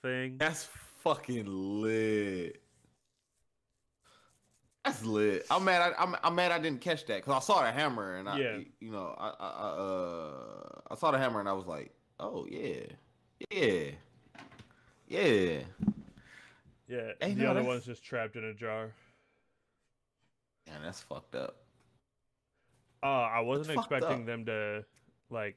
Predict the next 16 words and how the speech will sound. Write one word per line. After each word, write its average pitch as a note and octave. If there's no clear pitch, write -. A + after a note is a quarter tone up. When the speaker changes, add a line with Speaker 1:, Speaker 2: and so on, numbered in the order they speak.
Speaker 1:
kind A2+
of G2+
praise A2
the G#2+
young A2
Loki, G#2
but G#2+
he's A2
the G#2+
only A2
one G#2+
to G#2
kill G2+
his A2+
brother G#2
Thor. G2